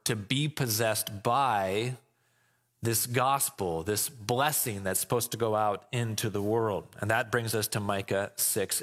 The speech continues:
eight and our theme verse for Missions Month. So as we read Micah six eight, we read what God's people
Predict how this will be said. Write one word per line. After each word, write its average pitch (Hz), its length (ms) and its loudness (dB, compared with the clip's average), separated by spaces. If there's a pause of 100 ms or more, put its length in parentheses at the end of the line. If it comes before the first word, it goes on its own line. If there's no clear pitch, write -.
eight 127 300 0 (220)
and 95 80 -4
our 90 100 -2
theme 95 300 -6
verse 87 240 -2
for - 140 -8
Missions 98 440 -2
Month. - 220 -6 (800)
So 120 120 2
as 117 80 0
we 127 140 0
read 160 360 2
Micah 139 320 0
six - 440 0
eight, 139 500 0
we 120 180 2
read 131 540 2
what 117 300 -2
God's 151 400 2
people 131 720 -2